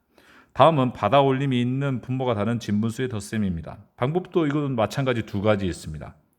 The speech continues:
어떤 방법이죠? 두 분모의 곱으로 통분하는 방법과 두 분모의 최소 공배수로 통분하는 방법이 있겠습니다. 예를 들어서 육분의 오 더하기 팔분의 삼이 있어요. 자, 두 분모끼리 곱하면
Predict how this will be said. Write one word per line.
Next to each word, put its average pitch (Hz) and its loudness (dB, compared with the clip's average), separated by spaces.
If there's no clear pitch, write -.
어떤 92 0
방법이죠? 90 0
두 131 0
분모의 143 2
곱으로 113 2
통분하는 98 -2
방법과 85 -4
두 101 -12
분모의 92 -4
최소 147 -4
공배수로 139 -2
통분하는 120 -2
방법이 90 -4
있겠습니다. - -10
예를 95 0
들어서 95 -2
육분의 104 0
오 92 -2
더하기 95 -2
팔분의 139 -4
삼이 117 -4
있어요. 76 -8
자, 110 -2
두 117 0
분모끼리 110 2
곱하면 110 0